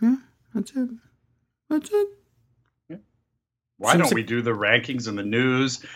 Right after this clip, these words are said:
Speaker 2: and the A E W and the N X T and the SmackDown and the Raw,
Speaker 1: Okay.
Speaker 2: and I can turn the air back on.
Speaker 1: I'm sorry. Yeah,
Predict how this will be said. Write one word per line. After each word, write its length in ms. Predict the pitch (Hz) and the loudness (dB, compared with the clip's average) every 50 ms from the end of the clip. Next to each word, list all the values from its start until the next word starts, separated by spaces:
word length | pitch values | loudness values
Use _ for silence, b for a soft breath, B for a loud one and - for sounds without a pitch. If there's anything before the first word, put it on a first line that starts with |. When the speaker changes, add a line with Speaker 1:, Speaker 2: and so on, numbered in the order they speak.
| B B B - | B B B -2
Speaker 2:
and 400 | 98 98 101 101 98 98 98 98 | 2 4 6 6 6 6 4 4
the 100 | 95 98 98 | 2 2 2
A 160 | 101 101 101 107 | 4 4 6 6
E 160 | 117 113 107 101 | 6 4 4 6
W 420 | 117 120 107 117 123 123 117 117 B B B B B | 6 4 6 6 4 2 2 0 B B B B B
and 140 | 92 98 98 | 0 2 2
the 60 | 98 | 4
N 80 | 101 101 | 6 6
X 180 | 101 101 - | 4 4 2
T 160 | - - 117 101 | 0 0 0 2
and 80 | 95 | 2
the 60 | 87 | 0
SmackDown 480 | - - 104 98 92 - - 98 98 95 | 0 2 2 2 2 4 2 2 2 2
and 100 | 90 90 | 2 2
the 60 | 92 | 4
Raw, 260 | 95 120 131 127 127 123 | 6 8 10 10 10 10
Speaker 1:
Okay. 100 | - - | 8 6
Speaker 2:
and 80 | 101 98 | 6 4
I 80 | 98 | 2
can 120 | 92 95 87 | 0 -2 -8
turn 380 | - - 95 95 95 92 101 107 - | -8 -4 -4 -2 -2 -4 -6 -12 -12
the 180 | 95 92 95 90 | -10 -6 -4 -2
air 200 | 90 92 90 78 | -2 -2 -2 -2
back 240 | 80 76 - - | -4 -6 -6 -8
on. 160 | 71 69 - - | -12 -12 -12 -4
Speaker 1:
I'm 140 | 123 135 131 | -2 0 0
sorry. 300 | - - 104 104 98 92 B B B B B B B B - | 0 0 0 -2 -4 -4 B B B B B B B B 4
Yeah, 340 | 156 156 135 117 104 104 | 6 6 8 6 4 2